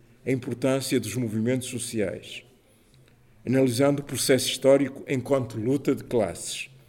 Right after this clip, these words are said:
e o povo como herói coletivo e figura revolucionária. Procura sempre compreender o sentido da história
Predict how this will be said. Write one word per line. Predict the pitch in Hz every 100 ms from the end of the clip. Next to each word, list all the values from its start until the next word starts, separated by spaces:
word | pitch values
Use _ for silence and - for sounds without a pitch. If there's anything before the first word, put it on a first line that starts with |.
| - _ -
e | 120
o | 120
povo | - 131 131 123 120 -
como | 123 123 113 110 107 - - _ _ _ _ -
herói | 117 135 131
coletivo | 107 104 104 95 110 110 113 113 -
e | 101
figura | 92 82 110 104
revolucionária. | 92 95 95 92 85 82 82 - _ _ _ _ _ _ _ _ - - - _ -
Procura | 107 - 131 113
sempre | - 113 110
compreender | - 131 110 107 104 101 -
o | 113
sentido | 135 101 101
da | 104
história | - - 117 120 117 117